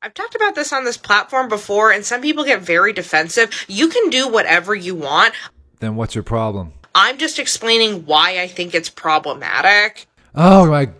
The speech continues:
Speaker 2: God, how thick do you have to lay it down? Ah, you know what? It,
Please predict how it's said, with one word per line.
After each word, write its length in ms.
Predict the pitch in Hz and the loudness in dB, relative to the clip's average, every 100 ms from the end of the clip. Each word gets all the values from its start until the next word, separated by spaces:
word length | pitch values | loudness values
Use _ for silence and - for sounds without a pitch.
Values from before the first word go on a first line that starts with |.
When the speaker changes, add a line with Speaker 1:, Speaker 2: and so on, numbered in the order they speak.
| - | 2
Speaker 2:
God, 440 | 190 185 185 160 | 4 6 8 6
how 440 | 139 175 160 127 - | 6 4 2 -2 -20
thick 560 | - - - - 185 - | -20 -20 -12 -4 -4 -2
do 100 | 139 | -4
you 160 | 139 | -2
have 140 | 135 - | -2 -2
to 80 | 135 | -4
lay 380 | 127 156 160 | -2 0 0
it 220 | 147 - - | 0 -4 -2
down? 520 | 175 170 160 131 113 | 0 2 2 0 -4
Ah, 480 | 113 147 160 147 101 - - - - | -2 2 2 2 0 -10 -20 -20 -12
you 80 | 135 | -4
know 100 | 151 | 0
what? 300 | 147 - - 127 | 0 -2 -14 -12
It, 280 | 135 - | -12 -12